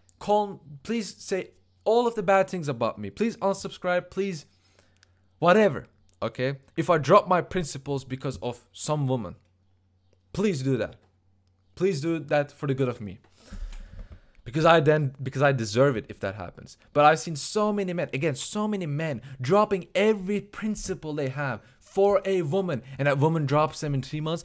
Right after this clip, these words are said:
And then they come back and they're like, <gasps> "Oh, dude, like, actu-, I was like, I was in the wrong." No, no, no, no, no, no, no, no, no, no. It's not, it's not that easy. I believe in repentance. Maybe you did falter. Maybe you made a mistake.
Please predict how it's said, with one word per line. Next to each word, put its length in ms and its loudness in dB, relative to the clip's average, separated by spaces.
And 180 0
then 180 4
they 160 2
come 280 -4
back 320 0
and 120 -6
they're 100 -2
like, 280 -6
<gasps> 40 -20
"Oh, 460 0
dude, 500 -2
like, 500 -8
actu-, 360 -4
I 120 2
was 220 -2
like, 260 -2
I 80 2
was 180 0
in 80 -6
the 80 -4
wrong." 360 0
No, 100 -2
no, 100 -4
no, 120 -4
no, 100 -4
no, 100 -6
no, 120 -8
no, 100 -6
no, 120 -6
no, 100 -8
no. 120 -6
It's 200 -8
not, 260 -4
it's 220 -8
not 260 0
that 220 2
easy. 380 -10
I 80 -6
believe 340 0
in 80 -2
repentance. 840 -2
Maybe 260 -6
you 120 -2
did 380 2
falter. 500 -4
Maybe 180 -2
you 100 -6
made 220 -4
a 20 -6
mistake. 420 -6